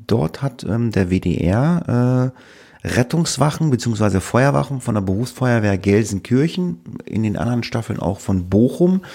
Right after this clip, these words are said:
äh, in ihren Einsätzen begleitet. Und Berufsfeuerwehr ist ja Feuerwehr und auch Rettungsdienst. Und, ähm, die sind dort live mit der Kamera dabei und filmen halt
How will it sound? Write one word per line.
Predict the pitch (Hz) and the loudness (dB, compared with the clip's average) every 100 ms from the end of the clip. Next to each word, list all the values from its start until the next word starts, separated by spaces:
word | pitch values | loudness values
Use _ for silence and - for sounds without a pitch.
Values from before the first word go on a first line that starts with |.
| - - - - - | -18 -18 -20 -6 0
äh, | 110 87 | 2 4
in | 123 | 4
ihren | 101 113 | 4 2
Einsätzen | - 170 123 - 87 | 2 2 2 -2 -4
begleitet. | 82 87 90 - - | 0 0 0 -2 -8
Und | 90 92 | -12 -6
Berufsfeuerwehr | 95 120 - 143 135 123 120 | -2 -2 -2 -2 0 0 0
ist | - - | -2 -2
ja | 104 95 - - _ - | -2 -2 -6 -16 _ -18
Feuerwehr | - - 131 151 151 151 | -4 2 2 2 0 -2
und | 117 90 | 0 0
auch | 95 | 2
Rettungsdienst. | 92 120 165 - 196 240 - - - - - - _ | 0 0 -2 0 0 0 -4 -14 -18 -16 -18 -20 _
Und, | 131 135 135 - | 2 2 0 0
ähm, | 120 127 135 - | 2 2 -2 0
die | 120 120 113 - | 2 2 0 -2
sind | 101 110 131 139 | 0 0 0 0
dort | 123 127 - | -2 -2 0
live | 95 107 139 131 | 2 2 0 -2
mit | 120 | -2
der | 107 | -2
Kamera | - 120 123 120 | -2 -2 0 0
dabei | 113 110 117 120 | -2 0 0 0
und | 95 | -2
filmen | - 110 110 107 | -2 -2 0 0
halt | 98 95 - | -2 -2 -4